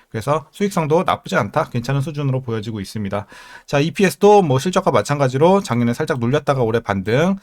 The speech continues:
하지만 뭐, 유의미한 숫자는 아니죠. 이렇게 보시면 될 것 같고, 올해 배당금은 천칠백육십사 원 예상치가 나오고 있습니다. 전년 대비 소폭 올라갈 것으로 보여지고 있고요.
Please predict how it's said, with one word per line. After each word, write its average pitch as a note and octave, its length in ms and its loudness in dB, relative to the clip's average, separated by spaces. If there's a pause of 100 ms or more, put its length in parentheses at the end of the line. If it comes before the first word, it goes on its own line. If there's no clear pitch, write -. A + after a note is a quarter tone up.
하지만 A#2+ 340 -4
뭐, G2 160 -4
유의미한 E3 380 0
숫자는 D3+ 280 -2
아니죠. G#2 380 -2 (300)
이렇게 - 160 -4
보시면 C#3 340 -2
될 G#2+ 180 -4
것 C3 140 -4
같고, F3 540 0 (340)
올해 F3 160 6
배당금은 G3+ 600 4
천칠백육십사 G#3+ 1000 2
원 D#3+ 280 6
예상치가 E3+ 420 2
나오고 C3+ 260 4
있습니다. B2 420 0
전년 C3+ 260 2
대비 C#3 180 0
소폭 F3 300 -2
올라갈 C#3 400 2
것으로 C#3 320 -2
보여지고 A#2+ 380 -2
있고요. E3 320 -2